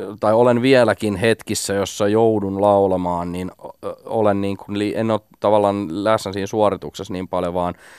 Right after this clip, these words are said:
enemmän mietin sitä, että meneekö tää nyt oikein, mitä mä nyt teen. Ja räpissä mä en mieti sitä, vaikka, vaikka se ei aina menisi myöskään siinä. Et räpissä mä voin vähän olla jäljessä taimista ja sit ottaa kiinni ja näin, ja se on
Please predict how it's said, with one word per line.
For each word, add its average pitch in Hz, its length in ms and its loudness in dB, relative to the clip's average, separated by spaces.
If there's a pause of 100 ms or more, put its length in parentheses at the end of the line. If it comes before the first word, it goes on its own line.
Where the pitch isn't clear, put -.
(160)
enemmän 101 320 0
mietin 95 420 -2
sitä, 87 240 -10
että 85 120 -6
meneekö 98 280 -4
tää 80 100 -8
nyt 80 100 -14
oikein, 80 260 -12
mitä 92 180 -6
mä 87 60 -4
nyt 78 180 -12
teen. 73 220 -12
Ja - 80 -14 (220)
räpissä 107 440 -4
mä 92 160 -2
en 90 60 -6
mieti 87 340 -8
sitä, 113 380 -4
vaikka, 90 340 -6 (160)
vaikka 87 240 -4
se 92 140 -6
ei 90 120 -4
aina 92 180 -4
menisi 92 340 -6
myöskään 87 360 -10
siinä. 92 300 -6 (460)
Et - 120 -8
räpissä 107 340 -4
mä 101 100 0
voin 110 260 2
vähän 104 280 2
olla 101 220 2 (100)
jäljessä 95 480 -2
taimista 92 500 -2
ja 87 60 -4
sit 92 100 -6
ottaa 87 340 -8
kiinni 82 380 -8
ja 80 100 -6
näin, 78 300 -8
ja 71 140 -12
se - 140 -12
on 82 180 -10